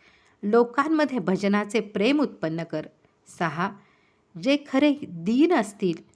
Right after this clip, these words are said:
त्यांची सेवा कर. सात, सर्व ठिकाणी प्रेम वाढेल, असा उपाय कर. महाराज, श्री तुकामाईंनी तुम्हाला कोणते वरदान दिले? लोकोद्धारासाठी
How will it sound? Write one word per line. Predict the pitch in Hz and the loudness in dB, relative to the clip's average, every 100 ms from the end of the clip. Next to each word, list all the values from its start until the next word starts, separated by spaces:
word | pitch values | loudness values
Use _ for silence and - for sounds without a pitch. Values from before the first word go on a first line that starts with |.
| - | -10
त्यांची | 165 175 170 330 | -6 -4 -2 0
सेवा | 370 180 156 147 | 0 0 -2 -4
कर. | 147 139 - _ _ _ _ - - | -6 -10 -10 _ _ _ _ -20 -10
सात, | 170 190 190 _ _ _ - - | -6 -6 -10 _ _ _ -20 -4
सर्व | 240 285 | 0 0
ठिकाणी | 254 - 190 185 196 | 0 -4 -4 -2 -2
प्रेम | 196 - 208 269 | -4 -2 0 0
वाढेल, | 214 160 151 156 - _ _ _ _ - | 0 0 -2 -6 -6 _ _ _ _ -12
असा | 165 - 262 | -10 -4 0
उपाय | 294 202 - 123 127 | 0 0 -4 -10 -10
कर. | 131 117 - _ _ _ _ _ _ _ _ _ _ _ _ _ _ _ _ _ _ 208 | -12 -14 -16 _ _ _ _ _ _ _ _ _ _ _ _ _ _ _ _ _ _ -4
महाराज, | 180 170 170 190 - | -2 -2 -2 -4 -14
श्री | - 277 302 294 | -6 -2 -2 -2
तुकामाईंनी | 220 - 311 381 359 339 | -4 -2 0 4 4 2
तुम्हाला | 339 233 226 190 | 0 0 2 0
कोणते | - 220 196 190 269 | 0 0 0 0 0
वरदान | 277 196 147 147 151 | 0 0 -2 -6 -6
दिले? | 151 147 143 - - _ _ _ _ _ | -4 -4 -6 -10 -18 _ _ _ _ _
लोकोद्धारासाठी | 202 214 220 208 311 349 - 294 262 240 226 202 214 | 0 4 4 2 -2 -2 0 0 0 0 -2 -4 -8